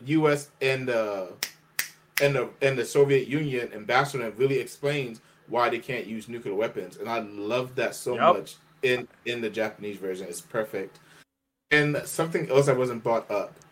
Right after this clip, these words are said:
Speaker 1: For May nineteen eighty-five, Saturday in eighty-four was Raymond Burr's speech.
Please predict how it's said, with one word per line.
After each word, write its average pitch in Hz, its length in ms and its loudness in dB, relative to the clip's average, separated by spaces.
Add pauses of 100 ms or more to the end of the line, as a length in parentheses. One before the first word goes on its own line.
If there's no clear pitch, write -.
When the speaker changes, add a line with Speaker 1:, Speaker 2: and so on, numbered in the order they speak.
(800)
Speaker 1:
For 139 80 10
May 170 460 8
nineteen 151 340 0
eighty-five, 131 500 4
Saturday 131 420 0
in 117 60 -8
eighty-four 123 540 0
was 104 280 0
Raymond 117 540 -6
Burr's 98 300 -8
speech. - 640 -12